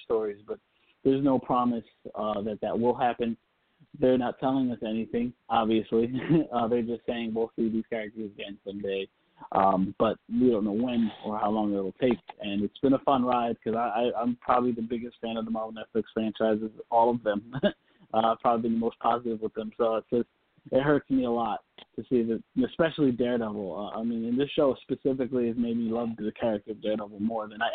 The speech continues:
ever have. Uh, so it's just, it sucks a lot of ass. And now, you know, waiting for Jessica Jones to come up and, and Punisher. As much as, and excited I am to see those shows, it's gonna be very bittersweet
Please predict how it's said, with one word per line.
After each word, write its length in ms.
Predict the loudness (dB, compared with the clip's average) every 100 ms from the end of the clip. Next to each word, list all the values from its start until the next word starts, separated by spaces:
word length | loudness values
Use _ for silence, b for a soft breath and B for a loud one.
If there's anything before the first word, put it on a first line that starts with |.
| 0
ever 220 | 0 -2 -4
have. 200 | -4 -4 _ _ B B B
Uh, 280 | 2 4 2 2
so 320 | 2 2 0 -6 _ _ _ _
it's 200 | 0 2 2
just, 180 | 0 -2 _ _ _ _ _ _
it 260 | 0 2 0 _ _ _ 0
sucks 280 | 0 0 -16 -14 -4
a 20 |
lot 240 | -2 0
of 60 | -4 -4
ass. 180 | -6 -2
And 100 | 0
now, 280 | 0 0 -2 0
you 60 |
know, 360 | 0 0 -2 -6 -10 _ _ _ 2
waiting 240 | 2 2
for 80 | 0
Jessica 300 | -2 0 0
Jones 280 | 2 0 -2
to 80 | -6
come 240 | -4 -2
up 160 | -4 -4
and, 160 | -6 -6 _ -8
and 100 | -6
Punisher. 540 | 0 2 2 2 2 2
As 100 | 4
much 260 | 2 2
as, 140 | -2 0
and 160 | 0
excited 420 | 0 2 4 4 4
I 160 | 4
am 80 | 0
to 100 | -4 0
see 120 | 2
those 180 | 0 0
shows, 260 | -2 -2 -4
it's 120 | -6
gonna 160 | -4 -4
be 120 | -6
very 180 | -8 -6
bittersweet 540 | -6 -8 -10 -6 -6